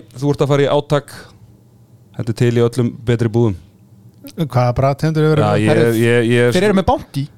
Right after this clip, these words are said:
Speaker 3: svona eiginlega
Speaker 1: Já,
Speaker 3: bara
Speaker 1: þetta er svona kókos, þetta er svona eins og Bounty.
Speaker 2: Já,
Speaker 3: Benny
Speaker 2: hættu,
Speaker 3: Bounty.
Speaker 2: hættu,
Speaker 1: Benny Bounty.
Speaker 2: hæ-, hættu bara að tala.
Speaker 1: Já.
Speaker 2: Ég, ég
Speaker 3: <laughs> Benny Bounty.
Speaker 1: Þetta er selt.
Speaker 2: Þetta er selt, þetta er
Speaker 1: Herru,
Speaker 2: selt.
Speaker 1: eitt sem ég prófaði, þeir eru með, hérna, súkkulaðismjör og hnetusmjör, bara sem er, bara með miklu minni sykri en, en, hérna, svona
Speaker 3: Mhm.
Speaker 1: venjulegt dót.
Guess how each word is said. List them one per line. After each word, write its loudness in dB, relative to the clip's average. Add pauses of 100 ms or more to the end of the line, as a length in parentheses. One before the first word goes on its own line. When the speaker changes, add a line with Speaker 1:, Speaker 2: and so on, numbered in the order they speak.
Speaker 3:
svona 0
eiginlega 2
Speaker 1:
Já, 2
Speaker 3:
bara 0
Speaker 1:
þetta 0
er -2
svona 0
kókos, 0
þetta -4
er 0
svona 2
eins -2
og -2
Bounty. -4
Speaker 2:
Já, -4
Speaker 3:
Benny 2
Speaker 2:
hættu, 2
Speaker 3:
Bounty. 0
Speaker 2:
hættu, 2
Speaker 1:
Benny 2
Bounty. 2
Speaker 2:
hæ-, -2
hættu -2
bara 0
að -4
tala. -2
Speaker 1:
Já. 0
Speaker 2:
Ég, 0
ég 2
Speaker 3:
<laughs> -2
Benny 2
Bounty. 2
Speaker 1:
Þetta -
er 2
selt. 2 (280)
Speaker 2:
Þetta 2
er 2
selt, 0
þetta 2
er 4
Speaker 1:
Herru, 2
Speaker 2:
selt. -8 (500)
Speaker 1:
eitt -2
sem 0
ég -2
prófaði, 0
þeir 0
eru 0
með, 2
hérna, -2 (960)
súkkulaðismjör 0 (880)
og -2 (100)
hnetusmjör, -4 (140)
bara -4
sem 0
er, -2
bara -2
með 0
miklu -2
minni -2
sykri 0
en, -4
en, -2
hérna, -6
svona -4
Speaker 3:
Mhm. 2
Speaker 1:
venjulegt -2
dót. -4